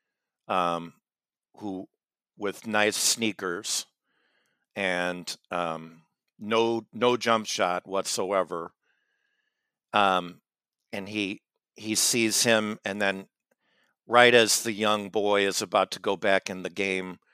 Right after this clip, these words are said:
to potentially hit the winning shot,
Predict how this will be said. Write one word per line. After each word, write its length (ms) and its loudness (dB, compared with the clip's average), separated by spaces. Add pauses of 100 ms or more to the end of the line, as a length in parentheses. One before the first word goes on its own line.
(640)
to 200 -2 (100)
potentially 580 -4
hit 220 -4
the 80 -8
winning 320 -6
shot, 420 4